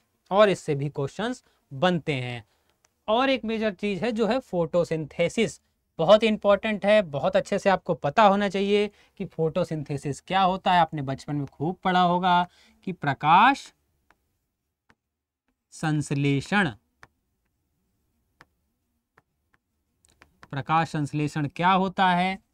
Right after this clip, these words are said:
इसका क्या प्रोसीजर होता है, कौन कौन इसमें भूमिका निभाता है या क्लोरोफिल का क्या काम होता है, ये सब आपको पता होना चाहिए। उसके बाद आता है रेस्पिरेशन, भी आपको पता होना चाहिए।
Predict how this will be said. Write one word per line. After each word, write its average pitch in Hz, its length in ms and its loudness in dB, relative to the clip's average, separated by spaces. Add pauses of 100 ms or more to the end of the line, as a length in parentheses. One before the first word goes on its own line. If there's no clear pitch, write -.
(460)
इसका 143 260 -6
क्या 170 260 4
प्रोसीजर 190 480 0
होता 175 300 2
है, 170 120 4
कौन 202 360 0
कौन 202 160 0
इसमें 185 320 -6
भूमिका 151 380 -4
निभाता 143 480 0
है 190 280 4
या 180 100 -2
क्लोरोफिल 151 500 -4
का 143 120 -6
क्या 160 220 -4
काम 190 260 -2
होता 180 320 -6
है, 165 100 -6
ये 165 60 -8
सब 139 200 -12
आपको 127 260 -12
पता 180 360 -8 (440)
होना 208 240 -2
चाहिए। 135 300 -6
उसके 220 260 -2
बाद 202 200 4
आता 185 200 0
है 156 140 -4
रेस्पिरेशन, 135 840 -4
भी 196 120 0
आपको 196 260 2
पता 190 240 -2
होना 180 240 -4
चाहिए। 175 460 -4